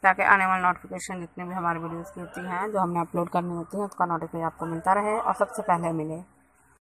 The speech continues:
इसके साथ ही friends, हम आपसे request करते हैं कि आप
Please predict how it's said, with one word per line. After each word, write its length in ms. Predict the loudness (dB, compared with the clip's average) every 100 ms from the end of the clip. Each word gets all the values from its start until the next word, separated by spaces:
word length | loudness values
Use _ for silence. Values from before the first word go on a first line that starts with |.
| _ _ _ _ _ _ _ _
इसके 200 | -10 -4
साथ 200 | 8 8
ही 140 | 8 2
friends, 320 | 6 6 8
हम 80 | 6
आपसे 220 | 6 4
request 340 | 0 0 0
करते 240 | -4 -4 -4
हैं 140 | -4
कि 260 | -4 -2 6
आप 200 | 6